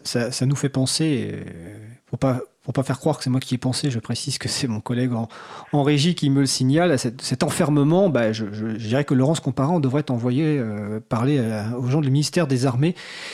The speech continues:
qui vivent un enfermement depuis maintenant, euh,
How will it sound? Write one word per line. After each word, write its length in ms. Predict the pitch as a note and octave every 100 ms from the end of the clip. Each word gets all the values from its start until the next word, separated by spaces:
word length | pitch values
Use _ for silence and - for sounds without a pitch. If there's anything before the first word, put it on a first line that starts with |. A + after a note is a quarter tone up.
| - -
qui 160 | C3+
vivent 260 | B2 F3 D#3+
un 100 | C3+
enfermement 640 | D#3 - D#3 E3 E3 F3+ F3
depuis 380 | C#3 - D#3
maintenant, 500 | D3 C3 C#3+ D3
euh, 40 | C#3+